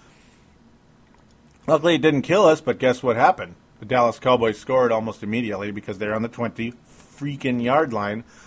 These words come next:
That was the Dallas Cowboys' second opportunity with the ball. It was a fifteen-yard pass down the middle to Roy Williams, who, of course, who did he think he beat?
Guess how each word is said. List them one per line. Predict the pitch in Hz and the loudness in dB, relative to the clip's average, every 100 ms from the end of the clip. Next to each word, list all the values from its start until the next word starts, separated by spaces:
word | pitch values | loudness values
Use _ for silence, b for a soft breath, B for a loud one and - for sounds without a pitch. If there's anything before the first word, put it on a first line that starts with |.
| B - | B -12
That | 110 | -10
was | |
the | 104 | -4
Dallas | 113 110 104 | 0 0 0
Cowboys' | 120 113 107 101 | 0 0 0 -4
second | 113 113 110 | -8 -8 -8
opportunity | 104 107 117 104 | -10 -8 -8 -8
with | 98 - | -10 -12
the | |
ball. | 92 117 120 113 b b b b b | -2 4 4 2 b b b b b
It | - | -20
was | 101 | -6
a | |
fifteen-yard | 120 - 117 107 104 104 | -6 -4 -6 -4 -4 -4
pass | - 104 98 | -4 -6 -6
down | 107 98 | -8 -10
the | 95 | -6
middle | 110 101 98 - | -4 -4 -6 -12
to | - 104 90 - _ _ _ - | -12 -12 -12 -18 _ _ _ -10
Roy | 104 90 | -8 -2
Williams, | 120 147 147 143 - | 0 0 0 -6 -10
who, | 131 131 135 135 | -6 -4 -4 -4
of | 135 - | -6 0
course, | 139 131 - | 2 2 4
who | 156 | 2
did | 151 | 2
he | |
think | 143 147 | 0 -2
he | 139 | -2
beat? | 123 135 139 | -2 -2 -2